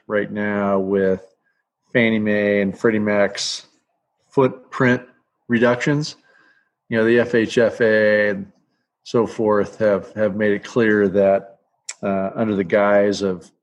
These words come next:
risk management or, uh, capital increase, they're going to change the way Fannie Mae and Freddie Mac do business in terms of the product they buy, the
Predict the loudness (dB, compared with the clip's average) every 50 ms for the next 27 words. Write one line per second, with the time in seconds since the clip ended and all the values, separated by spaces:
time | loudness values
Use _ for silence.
0 | _ _ _ _ _ -2 0 2 2 0 -2 -4 -2 0 2 2 2 0 -2 -4
1 | -6 -6 -6 -6 -8 _ _ _ _ _ _ _ _ _ _ _ _ _ -4 -2
2 | 0 2 2 2 2 2 0 -2 -6 -12 _ _ _ _ _ _ _ _ _ _
3 | -6 -4 -2 -2 -2 -4 -4 0 0 2 2 0 0 0 0 2 2 0 -2 -4
4 | -10 _ _ _ _ _ -4 -4 -4 -4 -6 -4 -2 -2 -2 -2 -4 -4 -2 0
5 | 0 2 2 2 2 2 2 0 -2 -6 -12 -10 -6 -2 0 2 2 2 0 0
6 | -2 -2 0 0 2 2 2 2 0 -2 -2 -2 -2 -2 -2 -2 -4 -4 -4 -4
7 | -4 -4 -4 -2 -4 -4 -6 -6 -6 -6 -6 -4 -2 0 0 0 0 0 -2 -2
8 | -4 -6 -8 -6 -2 -2 0 0 0 -2 -2 -4 -6 -6 -6 _ 0 2 2 4
9 | 2 0 0 -2 -4 -2 0 2 2 2 2 2 2 2 0 0 -2 -2 -4 -6
10 | -6 -6 -8